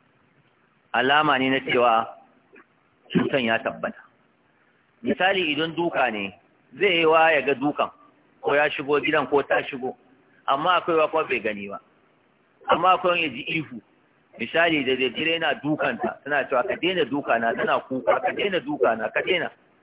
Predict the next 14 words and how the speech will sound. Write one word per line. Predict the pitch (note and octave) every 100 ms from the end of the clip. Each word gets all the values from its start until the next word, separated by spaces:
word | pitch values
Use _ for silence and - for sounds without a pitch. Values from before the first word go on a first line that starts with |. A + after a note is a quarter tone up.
| _
kuma | F#3 G3+
ya | G#3
ta | G3+ G#3+
maimaituwa, | G3+ E3 C#3+ C3+ D3+ D3 - - _ _ _ _
wannan | - E3+ E3+
zai | D#3 D#3
nuna | D#3 C#3+
cewa | D3 C#3
akwai | C3 D3
alaman | B2+ C#3 C3+ A#2+
cewa | C#3 B2
yana | B2+ A#2+
dukanta | A2+ A2 A2+ -
ne. | -